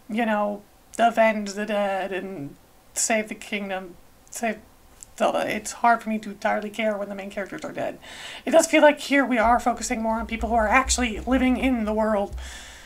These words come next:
currently and actually are going to be <laughs> a little more affected by canon, thankfully. Um,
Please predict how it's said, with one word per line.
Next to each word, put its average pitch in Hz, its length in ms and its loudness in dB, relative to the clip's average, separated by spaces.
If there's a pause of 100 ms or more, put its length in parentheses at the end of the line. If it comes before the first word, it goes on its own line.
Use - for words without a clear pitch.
(160)
currently 220 640 -2 (280)
and 247 120 4
actually 240 280 0
are 214 100 -2
going 214 280 -2
to 254 80 -8
be - 140 -8
<laughs> - 80 -6
a - 40 -6
little 208 160 -2
more 214 240 -4
affected - 500 -4
by - 140 -2
canon, - 360 -16 (520)
thankfully. 190 500 -8
Um, 214 540 0